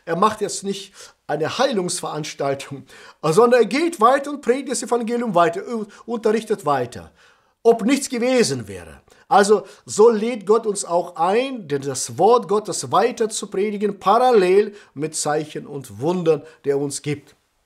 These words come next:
Oder in Apostelgeschichte acht, Vers neununddreißig und zwanzig, äh, und vier-,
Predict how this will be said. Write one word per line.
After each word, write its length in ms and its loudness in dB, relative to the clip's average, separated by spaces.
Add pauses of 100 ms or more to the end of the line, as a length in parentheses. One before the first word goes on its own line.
(320)
Oder 540 4 (1300)
in 120 0
Apostelgeschichte 920 -2
acht, 340 -4
Vers 240 -8
neununddreißig 800 -2
und 100 -16
zwanzig, 520 -14
äh, 180 -6
und 200 -12
vier-, 300 -10